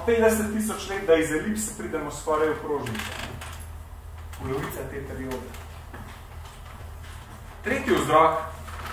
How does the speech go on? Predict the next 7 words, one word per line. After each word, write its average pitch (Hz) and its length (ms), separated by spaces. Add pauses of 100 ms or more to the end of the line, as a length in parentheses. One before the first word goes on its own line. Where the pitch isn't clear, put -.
(160)
časovnih 202 420
variacij 139 460
solarne - 500
konstante 139 640
je, 127 240 (2000)
da 180 140
je, 185 280